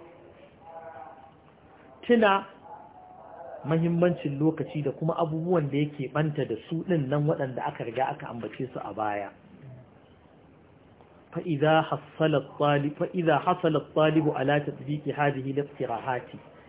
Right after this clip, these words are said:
idan ɗalibi ya samu damar tabbatar da waɗannan shawarwarin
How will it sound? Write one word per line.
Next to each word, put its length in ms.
idan 380
ɗalibi 580
ya 160
samu 320
damar 420
tabbatar 460
da 80
waɗannan 480
shawarwarin 640